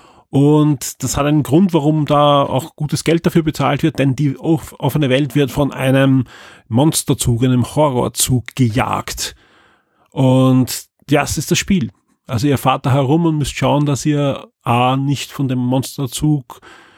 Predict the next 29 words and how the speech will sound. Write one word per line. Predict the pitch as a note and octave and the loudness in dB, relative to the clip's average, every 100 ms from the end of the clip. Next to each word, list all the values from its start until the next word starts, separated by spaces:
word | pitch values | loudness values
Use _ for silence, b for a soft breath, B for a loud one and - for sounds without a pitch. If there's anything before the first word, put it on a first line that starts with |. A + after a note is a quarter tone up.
| B B | B B
vernichtet | - C#3 E3 - C#3+ | 0 2 2 2 2
werdet | D#3 E3+ F3+ - - | 2 2 0 -2 -8
und | C3 C#3+ - - _ | -4 -4 -6 -14 _
B, | C3 C3+ D#3+ E3+ - _ - | -2 0 0 -2 -4 _ -2
den | D3+ D#3 | 2 4
Monsterzug | C#3+ B2+ - - C3 | 2 0 -2 -8 -6
vernichten, | - B2+ - C#3 | 0 0 0 -2
wenn | B2+ | 0
ihr | B2+ | 2
das | A#2+ | 0
schon | - C3 | -2 0
könnt. | C3 A#2 G#2+ | 0 0 -2
Dazu | B2 - C#3+ A#2+ | -4 0 -2 0
könnt | - C3+ | -2 0
ihr | D3 | 0
dann | C3 B2+ | -2 -2
euren | B2+ C3 C#3+ - | -2 0 0 -2
Zug | D3 D3+ - - | -2 -2 -4 -8
upgraden, | - - - B2+ A#2 B2 | -10 -8 0 2 4 2
immer | B2 B2 | 0 2
wieder | B2+ B2+ B2+ | 2 2 2
mit | A#2+ B2+ - - B B B | 2 0 -6 -20 B B B
Railguns | C#3+ D#3+ E3 E3 D#3 E3+ D#3 C#3+ - | 0 4 2 2 -2 -2 -4 -4 -4
und | D3+ C3 - | -4 -6 -6
mit, | C#3 C#3 - - | -4 -4 -6 -10
äh, | D3+ C#3 C3 | -4 -2 0
diversen, | C#3+ C#3 D3 B2 C3+ C3 B2+ A#2 - _ _ - | 0 0 0 2 4 4 2 0 -6 _ _ -2
ja, | A#2 | 0
Spielereien, | A2 - C3+ C3 A#2 B2 C3+ | -2 -4 -2 0 0 0 0